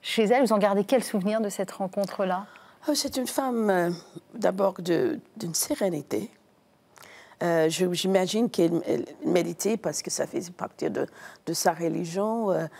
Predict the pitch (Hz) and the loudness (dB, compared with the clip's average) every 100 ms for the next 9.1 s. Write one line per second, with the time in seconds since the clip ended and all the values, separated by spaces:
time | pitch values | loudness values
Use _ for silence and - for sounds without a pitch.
0 | - - - 175 180 190 190 - 277 311 | -20 -10 0 2 4 2 2 2 4 4
1 | 254 247 - - 262 262 262 208 202 - | 4 2 -2 2 4 6 4 4 2 0
2 | _ - - - - - - - - 214 | _ -20 -20 -20 -20 -20 -20 -10 2 6
3 | 208 208 202 202 - - - _ _ _ | 8 6 4 -2 -12 -16 -18 _ _ _
4 | _ - 214 - 330 247 214 - _ - | _ 0 2 4 4 2 -2 -8 _ -8
5 | - 339 294 277 240 220 202 208 208 233 | 0 0 2 4 4 4 2 0 2 2
6 | 226 214 233 240 208 - - - - - | 0 0 4 4 4 -6 -16 -16 -18 -20
7 | _ - 254 277 254 269 269 - 240 254 | _ -12 0 4 6 6 6 4 4 4
8 | 240 233 247 - 233 214 240 233 233 - | 4 4 2 4 4 6 6 6 2 2